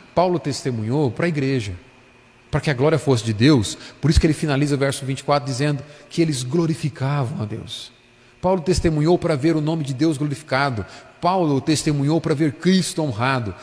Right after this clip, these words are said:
E você pode fazer isso. Nós devemos fazer isso. Você pode testemunhar a Deus para seus filhos.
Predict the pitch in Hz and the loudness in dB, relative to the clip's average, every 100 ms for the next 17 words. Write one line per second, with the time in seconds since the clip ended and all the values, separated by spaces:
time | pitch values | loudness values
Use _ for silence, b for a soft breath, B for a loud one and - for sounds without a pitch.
0 | B 147 - - 180 180 180 160 143 156 | B 2 4 4 0 -6 -8 -6 -6 -8
1 | - - - _ _ _ _ _ _ _ | -10 -16 -20 _ _ _ _ _ _ _
2 | _ _ _ _ _ _ 151 147 208 160 | _ _ _ _ _ _ -4 2 4 6
3 | 233 127 117 101 98 - - - B B | 6 4 0 -2 -4 -10 -18 -20 B B
4 | B B B 170 156 208 160 180 - 165 | B B B -4 0 -2 2 0 0 -2
5 | 160 143 143 160 165 175 165 - 143 117 | -2 0 0 -2 -4 -4 -6 -4 -6 -6
6 | - | -8